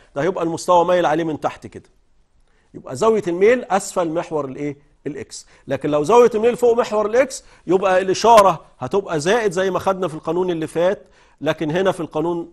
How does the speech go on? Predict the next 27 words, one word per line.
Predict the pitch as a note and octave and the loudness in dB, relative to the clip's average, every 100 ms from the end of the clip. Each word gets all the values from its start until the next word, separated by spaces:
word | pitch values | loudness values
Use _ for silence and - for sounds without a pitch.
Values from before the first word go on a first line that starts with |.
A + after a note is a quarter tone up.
| _ | _
القانون | - - C#3 E3+ | -20 -10 -6 -4
دوت | D#3+ E3+ D#3+ | 0 0 2
اهوت، | C#3+ F3 B3 C4 - | 0 4 4 2 -10
لانه | C3 C3 | -8 -6
مائل | C#3+ F#3 F3 | -2 -2 -2
لاعلى | E3 F3+ G3 | -2 0 0
الاشارة | E3+ E3 D#3 D3+ | -2 -6 -4 -4
هنا | D#3+ D3+ | -2 -4
زائد، | D#3+ A3 A3 G#3+ _ _ - | -4 -4 -4 -8 _ _ -8
لكن | D3 E3+ C#3+ C#3+ | -6 -4 -6 -4
لو | C#3 D3 | -2 -2
لاسفل | D#3 F#3 F#3 D#3+ | 0 -2 -2 -4
هتبقى | D3 D#3+ D#3 | -4 -6 -8
الاشارة | C#3+ - C#3 C3+ | -10 -6 -6 -4
ايه؟ | B2+ B2+ B2+ _ _ | -6 -10 -12 _ _
ناقص. | G#2+ - - - _ _ - | -14 -14 -18 -20 _ _ -14
طب | A2+ A#2 | -12 -12
نشوف | A#2+ D#3 D#3+ - - _ _ _ _ - | -8 -6 -6 -8 -20 _ _ _ _ -8
تعيين | C3+ D#3 F#3+ | -4 -2 -2
سرعة | F#3+ F3+ D3+ | 0 0 -2
القذيفة | C#3+ - C#3 E3+ D3 | -6 -8 -6 -6 -8
في | - | -8
أي | D#3 | -8
وضع | D3+ D#3+ D3+ A#2+ | -2 -2 -2 -6
بقى | D#3 C#3+ | -6 -8
بتساوي | B2 D3+ D3+ | -10 -8 -8
إزاي؟ | B2+ C3+ F#3+ B3 | -6 -4 -4 -4